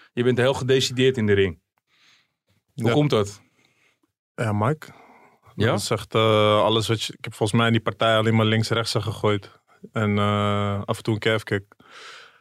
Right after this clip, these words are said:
Speaker 2: En dat is waar we echt op hebben geoefend.
Speaker 1: Ja.
Speaker 2: Linkie directe, rechte directe, linkie directe, rechte directe, afsnijden. Dat is het enige wat ik in die partij heb gedaan. Ja, misschien drie hoeken of zo.
Speaker 1: Ja.
Speaker 2: Maar dat is gewoon puur, eh, gameplan uitvoeren. En, eh,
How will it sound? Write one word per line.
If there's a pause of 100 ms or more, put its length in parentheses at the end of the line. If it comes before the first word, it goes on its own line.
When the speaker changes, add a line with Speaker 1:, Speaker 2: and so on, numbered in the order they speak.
(160)
Speaker 2:
En
dat
is
waar
we
echt
op
hebben
geoefend. (400)
Speaker 1:
Ja.
Speaker 2:
Linkie
directe,
rechte
directe,
linkie
directe,
rechte
directe,
afsnijden.
Dat
is
het
enige
wat
ik
in
die
partij
heb
gedaan.
Ja,
misschien
drie
hoeken
of
zo. (200)
Speaker 1:
Ja.
Speaker 2:
Maar
dat
is
gewoon
puur,
eh,
gameplan
uitvoeren. (400)
En,
eh,